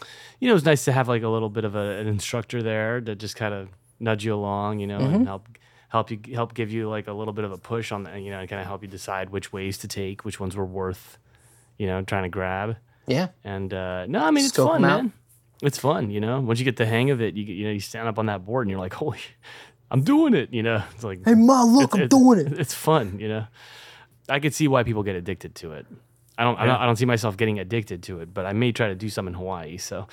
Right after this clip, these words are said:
Speaker 1: this
Speaker 2: Cool.
Speaker 1: lesson was kinda just in time, just to try to get myself a little bit more, you know, a, a few more reps.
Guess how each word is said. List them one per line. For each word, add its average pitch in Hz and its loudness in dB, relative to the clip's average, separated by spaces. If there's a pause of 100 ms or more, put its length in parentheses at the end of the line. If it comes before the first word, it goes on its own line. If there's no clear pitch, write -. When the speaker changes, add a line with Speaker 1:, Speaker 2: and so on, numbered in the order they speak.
(440)
Speaker 1:
this 117 0
Speaker 2:
Cool. 135 6
Speaker 1:
lesson 107 0
was 95 -4
kinda 104 -2
just 101 -2
in 98 -6
time, 98 -2
just 98 -10
to 107 -16
try 104 -4
to 90 -6 (460)
get 131 0
myself 113 2
a - -4
little 143 4
bit 123 2
more, 113 4 (600)
you 117 0
know, 101 0
a, 113 2
a 110 -4
few 147 2
more 135 6
reps. - 0